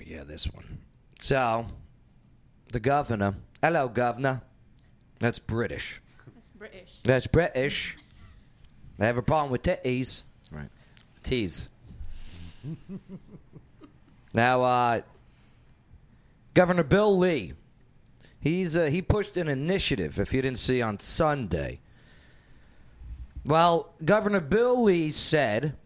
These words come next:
Speaker 1: "Very strong encouragement for people to limit Christmas parties or New Year's parties for New Year's or New Year's dinners and holiday time together by staying with their immediate family members inside their home."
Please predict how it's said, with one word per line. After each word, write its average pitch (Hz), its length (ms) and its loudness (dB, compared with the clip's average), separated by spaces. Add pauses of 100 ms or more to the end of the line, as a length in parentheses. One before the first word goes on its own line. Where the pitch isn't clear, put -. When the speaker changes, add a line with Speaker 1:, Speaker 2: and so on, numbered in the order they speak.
(360)
Speaker 1:
"Very 220 480 0
strong 214 400 0
encouragement 156 680 2
for 139 140 2
people 185 300 2
to 143 200 0
limit 185 460 0
Christmas 175 420 0
parties 160 460 0
or 185 260 2
New 196 140 -2
Year's 165 240 0
parties 147 360 2
for 170 440 0
New 165 180 0
Year's 156 480 0 (160)
or 220 260 6
New 214 160 2
Year's 196 280 0
dinners 175 400 0 (340)
and 175 240 2
holiday 160 460 4
time 151 400 0 (180)
together 143 560 0
by 120 220 0
staying 170 560 0 (480)
with 131 200 -2
their 131 200 2
immediate 160 400 2
family 143 320 0
members 135 480 0
inside 147 500 2
their 127 220 0
home." 101 240 -2